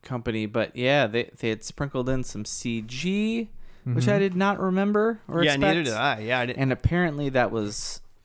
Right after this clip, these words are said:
Speaker 1: something they wanted to do, like, a lot of, but, but Budge held them to just what they've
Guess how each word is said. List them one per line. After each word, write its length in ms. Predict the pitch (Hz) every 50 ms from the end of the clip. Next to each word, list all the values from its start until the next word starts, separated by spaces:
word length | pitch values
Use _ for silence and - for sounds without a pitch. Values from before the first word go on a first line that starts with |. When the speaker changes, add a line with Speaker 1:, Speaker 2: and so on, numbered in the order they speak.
| _ _ -
Speaker 1:
something 800 | - - - - 131 120 110 - 117 110 107 104 101 101 98 - _ _ _ _ _ _ _ -
they 100 | 123 113
wanted 340 | 110 110 110 107 104 104 101 101
to 40 | 101 101
do, 240 | 110 113 104 101
like, 220 | 101 104 101 - -
a 60 | 98
lot 440 | 98 104 113 101 98 98 101 92 -
of, 420 | - 82 87 87 85 82 78 - -
but, 220 | 92 90 - - _ _ _ -
but 220 | - 92 - - _ - - 120 -
Budge 560 | - 87 - - - - - - - - - _ _ _ _ _ _ _ _ _ _ _ _ _ _ _ - - -
held 240 | - 98 98 87
them 220 | - 90 85 87 107 -
to 320 | - - 101 95 - - - _ _ -
just 260 | - - 110 - - -
what 160 | - - -
they've 440 | 82 76 71 73 95 - - -